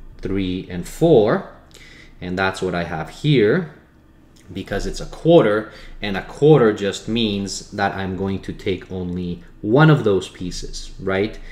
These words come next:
So that would be one of those pieces. So that means this, okay, right here is basically your two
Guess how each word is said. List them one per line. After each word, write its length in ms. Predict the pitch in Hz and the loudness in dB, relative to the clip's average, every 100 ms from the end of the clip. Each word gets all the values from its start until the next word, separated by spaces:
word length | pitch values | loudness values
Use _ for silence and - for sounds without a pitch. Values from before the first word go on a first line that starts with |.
| - - - - - | -18 -20 -20 -20 -16
So 180 | - | -8
that 200 | 87 95 | -2 -2
would 120 | 101 87 | -2 -6
be 120 | 90 | -2
one 240 | 110 139 | 2 4
of 140 | 131 117 | 4 2
those 220 | 107 - | 2 0
pieces. 480 | - 101 - 92 - | -6 -6 -4 -6 -4
So 160 | 92 | -4
that 240 | 90 87 98 | -4 -6 -6
means 540 | 95 90 - - - - - | -6 -8 -10 -16 -20 -20 -14
this, 720 | 92 143 151 - - - - - - - | 4 6 6 2 -10 -14 -20 -20 -20 -20
okay, 400 | - 107 104 104 - - - | -8 -4 -4 -4 -10 -20 -8
right 320 | 98 92 90 | -2 0 0
here 540 | 87 196 175 110 107 - - _ _ _ _ - - - - | -2 4 6 8 6 0 -18 _ _ _ _ -20 -20 -20 -10
is 200 | 101 90 | -6 -6
basically 640 | 87 110 110 101 90 87 92 | 2 4 4 -2 -4 -4 -4
your 440 | 90 87 85 85 | 0 0 0 -4
two 580 | - - 117 98 90 | -8 -4 -2 0 -2